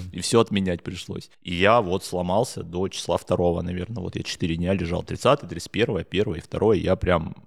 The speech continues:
прям в отключке был, и только к вечеру второго я вроде как отошел. Мысль номер два. У нас же подкаст,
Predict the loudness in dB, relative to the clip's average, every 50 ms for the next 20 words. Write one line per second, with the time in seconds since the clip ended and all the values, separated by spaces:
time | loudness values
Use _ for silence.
0 | _ _ _ _ _ _ _ -14 -6 -2 0 2 2 2 0 2 2 0 0 0
1 | -2 -4 -4 2 2 4 4 4 4 2 2 0 0 2 2 2 2 2 0 -2
2 | -2 -2 0 2 4 6 6 6 4 2 2 2 0 0 0 -2 -6 -6 -6 -6
3 | -8 -8 -8 -8 -10 -14 -16 -16 _ _ _ 0 4 4 4 4 2 0 0 0
4 | 0 0 2 2 0 0 0 0 2 4 4 4 2 2 0 0 0 0 -2 -6
5 | -8 -12 -12 -4 -2 -2 -2 2 4 4 4 4 2 -6 -16 -20